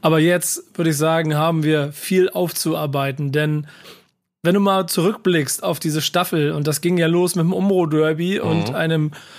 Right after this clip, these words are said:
Speaker 1: Bauchgefühl von, äh, ja, Schalke läuft, das könnte vielleicht eine gute Saison werden.
Speaker 2: Mhm.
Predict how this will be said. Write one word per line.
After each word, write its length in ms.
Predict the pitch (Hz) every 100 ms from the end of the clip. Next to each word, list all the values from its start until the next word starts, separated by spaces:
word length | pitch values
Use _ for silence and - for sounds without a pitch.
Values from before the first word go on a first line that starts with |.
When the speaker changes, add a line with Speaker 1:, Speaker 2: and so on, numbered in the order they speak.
| - _
Speaker 1:
Bauchgefühl 640 | 165 165 175 156 180 170
von, 400 | 160 165 160 160
äh, 260 | 170 170 156
ja, 460 | 156 269 285 127 208
Schalke 280 | 190 196 180
läuft, 420 | 165 185 214 208
das 100 | 165
könnte 240 | - 196
vielleicht 220 | 160 180 180
eine 80 |
gute 160 | 175 175
Saison 360 | 165 156 190 185
werden. 260 | 156 151 196
Speaker 2:
Mhm. 280 | 127 151